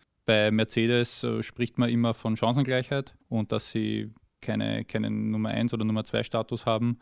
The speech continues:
ähm, wenngleich, äh, der Lewis Hamilton in der letzten Saison bewiesen hat, dass, äh, ja, er der, der große Favorit ist und als Weltmeister auch im Team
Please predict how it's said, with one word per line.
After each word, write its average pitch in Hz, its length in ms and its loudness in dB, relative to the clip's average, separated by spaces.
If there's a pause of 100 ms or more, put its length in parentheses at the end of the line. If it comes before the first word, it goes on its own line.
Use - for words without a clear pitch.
ähm, 107 240 4
wenngleich, 107 640 2
äh, 107 440 0 (480)
der - 600 -8
Lewis 104 220 -2
Hamilton 104 360 -2
in 104 40 0
der 107 100 -2
letzten 104 280 -2
Saison 107 300 0
bewiesen 110 380 0
hat, 110 200 0
dass, - 260 -4
äh, 110 500 -4
ja, - 120 -6 (100)
er 104 200 -6
der, 107 340 -6 (320)
der 110 80 -8
große 107 240 -4
Favorit 107 420 -2
ist 107 80 -4
und 104 100 -2
als 104 140 -8
Weltmeister 107 640 -4
auch - 220 -6
im 117 180 -4
Team 110 360 0